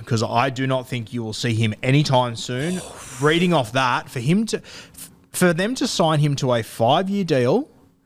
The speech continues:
Speaker 1: and then to have a game where it's unlimited interchange and they can pick twenty-six players and him not be one of them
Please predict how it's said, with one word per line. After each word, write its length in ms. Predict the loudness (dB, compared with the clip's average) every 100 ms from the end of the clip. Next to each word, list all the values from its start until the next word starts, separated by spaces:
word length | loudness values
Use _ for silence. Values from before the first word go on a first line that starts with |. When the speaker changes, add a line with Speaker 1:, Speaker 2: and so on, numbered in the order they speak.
| -20 -6
Speaker 1:
and 140 | 0 2
then 140 | 2
to 80 | 0
have 200 | 0 0
a 60 |
game 400 | -2 0 0 0
where 100 | 0
it's 120 | -2 0
unlimited 440 | 0 2 0 -2
interchange 340 | -4 -2 0 -2
and 100 | -4
they 80 | -6
can 120 | -6
pick 120 | -8
twenty-six 460 | 0 2 2 0 -2
players 340 | 0 0 -2
and 100 | -8
him 440 | -12 0 2 4 2
not 220 | 2 2
be 140 | 0
one 200 | 2 2
of 160 | 0 0
them 300 | -4 -6